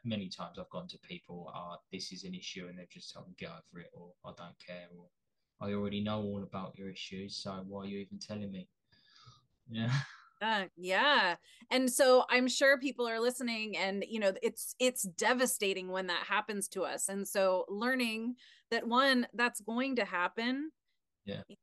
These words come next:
Speaker 2: know, um, but two, finding a network, building a network, getting this, you know, inner circle safe, of safety where you, you know, you do have people who really care about you,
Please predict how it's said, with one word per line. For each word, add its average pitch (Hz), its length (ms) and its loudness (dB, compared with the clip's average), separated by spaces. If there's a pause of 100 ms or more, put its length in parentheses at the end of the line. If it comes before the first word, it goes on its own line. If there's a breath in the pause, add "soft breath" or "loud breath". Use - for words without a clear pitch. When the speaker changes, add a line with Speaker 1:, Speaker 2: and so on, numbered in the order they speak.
Speaker 2:
know, 226 300 0
um, 202 580 0
but 214 220 4
two, 269 640 2
finding 285 580 2
a 254 60 4
network, 220 580 0
building 247 460 2
a 226 100 0
network, 190 580 0 (520 soft breath)
getting 240 500 4
this, 202 300 -4
you 208 100 0
know, 190 220 0
inner 262 280 4
circle 214 720 2
safe, - 580 0 (180)
of 196 140 -2
safety 170 680 -4
where 185 560 2
you, 208 340 -6 (200)
you 208 200 -4
know, 247 120 2
you 226 180 -2
do 277 260 -4
have 254 140 -2
people 185 280 -4
who 185 180 -6
really 196 320 -2
care 226 280 -2
about 202 260 -2
you, 175 300 -6